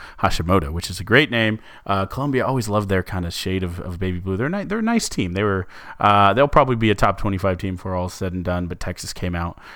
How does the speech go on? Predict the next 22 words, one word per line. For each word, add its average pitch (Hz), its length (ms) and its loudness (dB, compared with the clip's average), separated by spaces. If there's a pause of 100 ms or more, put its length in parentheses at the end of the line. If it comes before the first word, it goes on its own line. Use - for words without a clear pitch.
(120)
and, 90 300 -2
uh, 87 60 2
and 85 220 0
put 104 180 4
the - 60 -6
sweep 104 380 -2 (380)
on 113 240 6
'em. 113 240 6
Uh, 101 420 6
those 110 360 6
indoor 104 360 2
national 101 360 4
championships 98 420 0
on 92 80 0
the 90 60 -2
men's 92 260 -2
side 92 160 -4
will 87 140 -6
take - 260 -4
place 90 260 -4
a 104 80 -4
week 110 340 -2